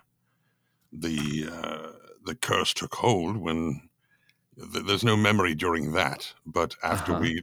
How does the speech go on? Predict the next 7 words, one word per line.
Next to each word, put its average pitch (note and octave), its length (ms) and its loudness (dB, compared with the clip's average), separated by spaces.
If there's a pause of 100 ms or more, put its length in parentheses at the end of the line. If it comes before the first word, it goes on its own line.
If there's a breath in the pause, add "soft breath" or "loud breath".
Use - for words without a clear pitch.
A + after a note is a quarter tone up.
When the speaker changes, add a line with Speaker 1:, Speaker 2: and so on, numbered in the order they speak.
Speaker 1:
regained F2 640 0
control, E2+ 640 0
then E2+ 360 -2 (880 soft breath)
it - 140 -8
became F2 300 0
much E2+ 200 2
easier D2 520 -4